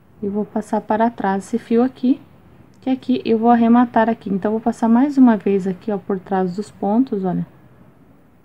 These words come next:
Tá? Porque ficando aqui pro lado de trás, ó, não fica aparente, ó. Passo aqui novamente. E no próximo.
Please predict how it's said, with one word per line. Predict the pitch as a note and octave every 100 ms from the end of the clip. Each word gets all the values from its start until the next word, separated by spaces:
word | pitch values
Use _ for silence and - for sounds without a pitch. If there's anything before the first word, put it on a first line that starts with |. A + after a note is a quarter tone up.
| _ _ - - _ _ _ _ _ _ _ _ _ _ _ _ _ _ _ _ _ _ _ _ _ _ _ _
Tá? | G3 G#3
Porque | A#3 - G#3+
ficando | - A3+ B3 B3
aqui | A#3 -
pro | -
lado | G3 F3+ F3+
de | F3+
trás, | F3+ G#3+ A3 G3+
ó, | F#3 E3+
não | G3 G3+ A3+
fica | A#3+ A#3 F4
aparente, | E4 B3 A#3 G#3 F#3 F3+
ó. | D#3+ - - - - _ _ _ _ _ _
Passo | F#3 F3+ F3+
aqui | F#3+ -
novamente. | F#3 F3+ G3+ G#3+ B3+ F4 - - - - _ _ _ _ _ - -
E | B3+
no | C4+
próximo. | - G3+ F3+ - F3+